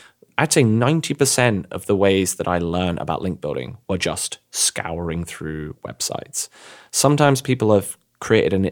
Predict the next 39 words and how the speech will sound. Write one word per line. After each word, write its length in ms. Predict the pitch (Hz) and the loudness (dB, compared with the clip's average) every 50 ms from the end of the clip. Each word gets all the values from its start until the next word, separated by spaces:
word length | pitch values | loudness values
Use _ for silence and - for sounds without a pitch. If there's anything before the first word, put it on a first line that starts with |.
| - | -2
an 140 | - 90 90 | -4 -2 -2
incredibly 560 | 92 92 - - - 123 127 135 120 120 113 | -2 -2 -4 0 0 4 4 4 4 4 2
innovative 580 | - - 101 98 87 87 - - 95 90 80 - | 2 2 -2 -2 -2 -2 0 0 0 0 0 -2
link 240 | 87 90 92 90 - | -4 -4 -4 -4 -2
building 260 | 85 82 82 76 76 | -2 -2 -2 -2 -6
tactic 420 | - - 76 - - 80 80 - | -4 -4 -4 -4 -4 -6 -6 -4
and 140 | - 87 85 | -4 -4 -4
they 100 | 78 80 | -4 -4
didn't 260 | 78 - 98 98 101 | -4 -2 0 0 2
even 260 | 101 98 - 101 95 87 | 0 0 0 0 0 0
know 120 | 85 87 | -2 -2
they 140 | 78 82 82 | -4 -4 -6
did 160 | - - - | -6 -6 -6
it, 180 | - - - - - - - - | -6 -6 -6 -10 -14 -20 -6 2
right? 160 | - 123 - | 4 4 6
Like, 200 | 113 113 104 - - - - - - | 6 4 4 2 -4 -14 -18 -20 -10
someone 420 | _ - - - 127 123 120 117 110 | _ 0 4 6 6 8 8 6 4
creates 680 | - - - 107 107 107 101 101 - - - - - - - | 2 2 2 4 6 6 6 4 4 2 -2 -4 -4 0 4
a 100 | 101 104 | 4 6
widget, 380 | 107 113 101 82 - 80 73 - - _ _ _ _ _ | 6 6 4 4 2 -4 -4 -6 -10 _ _ _ _ _
like, 200 | 95 90 - - | -2 -2 -2 0
way 200 | 90 101 101 101 | 4 6 6 6
back, 460 | 90 98 95 90 87 - - - - _ _ | 6 4 2 2 2 -2 -8 -10 -10 _ _
like, 220 | - 76 - - _ | -8 -8 -8 -8 _
ten 180 | - 123 110 107 | 2 2 4 4
years 220 | 95 90 90 - | 2 2 2 0
ago, 220 | 80 - - 67 | -2 -4 -4 -4
right? 280 | 71 73 90 98 95 - - | -2 2 2 2 2 2 0
And 260 | - 92 87 87 87 - - - - - _ | -2 -2 -2 -2 -4 -8 -12 -20 -20 -20 _
they 100 | _ 95 | _ 0
didn't 160 | 90 107 139 139 | 4 6 8 8
even 240 | 127 113 104 95 | 8 6 4 2
do 140 | 80 - 90 | 2 0 -2
it 120 | 85 80 - | -2 -4 -4
for 120 | - 76 | -6 -8
link 260 | 82 82 85 90 - | -6 -4 -6 -6 -4
building 320 | - 85 82 78 71 67 67 | -4 -4 -4 -4 -6 -6 -8
reasons. 380 | 71 73 - - - - - - _ | -10 -10 -10 -10 -10 -10 -12 -12 _
Or 400 | - 196 185 170 160 156 - | 2 4 6 6 6 4 0